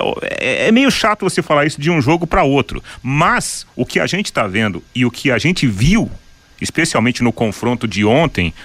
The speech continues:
com o time mais qualificado, é que aí aparecem, né,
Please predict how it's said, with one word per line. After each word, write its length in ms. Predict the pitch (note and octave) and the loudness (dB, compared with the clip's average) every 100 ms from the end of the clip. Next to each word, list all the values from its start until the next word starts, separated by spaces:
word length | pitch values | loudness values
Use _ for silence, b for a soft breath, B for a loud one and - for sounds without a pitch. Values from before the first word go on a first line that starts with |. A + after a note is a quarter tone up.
| B | B
com 180 | A#2+ A2+ | 0 0
o 40 | |
time 260 | - A2+ G#2+ | 0 0 2
mais 240 | G#2 G#2+ | 2 -2
qualificado, 680 | - F#2+ F2+ F2+ B2+ E3 A#2 - B B | -2 -4 -4 -4 0 0 -2 -8 B B
é 120 | B2 | -4
que 120 | - | 0
aí 180 | C3+ B2 | 0 2
aparecem, 760 | C3 - D#3 B2 B2+ - D3+ E3+ | 0 2 0 0 -2 -4 -4 -2
né, 220 | A2+ | 0